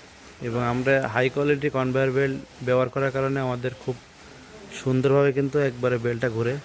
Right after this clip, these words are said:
আপনাদের একটু দেখানোর চেষ্টা করতেছি। দেখেন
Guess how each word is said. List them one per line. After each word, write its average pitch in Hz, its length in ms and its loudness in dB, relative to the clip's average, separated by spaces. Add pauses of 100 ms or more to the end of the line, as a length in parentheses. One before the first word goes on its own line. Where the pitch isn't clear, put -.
(120)
আপনাদের 120 280 -4
একটু 120 140 -6
দেখানোর 120 400 -2
চেষ্টা 127 220 -4
করতেছি। 120 460 -4 (1080)
দেখেন 123 280 0